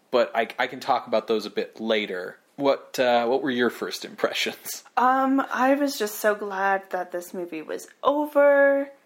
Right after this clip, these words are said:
Speaker 2: Um, the filmmaking is kind of whatever. The music is kind of whatever,
Speaker 1: I thought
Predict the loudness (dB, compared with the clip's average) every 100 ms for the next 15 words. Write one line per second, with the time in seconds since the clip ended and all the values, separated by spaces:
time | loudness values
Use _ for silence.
0 | _ 0 2 2 -2 -8 -2 2 4 2
1 | -2 -4 -8 -6 -6 -6 -4 -4 -6 -10
2 | -10 -6 -6 -2 0 2 0 0 -2 -2
3 | -10 -20 _ -4 -4 -2 -2 -2 -2 -4
4 | -4 -6 -8 -10 -8 -6 -2 2 2 2
5 | 2 4 4 2 -2 -16 _ -6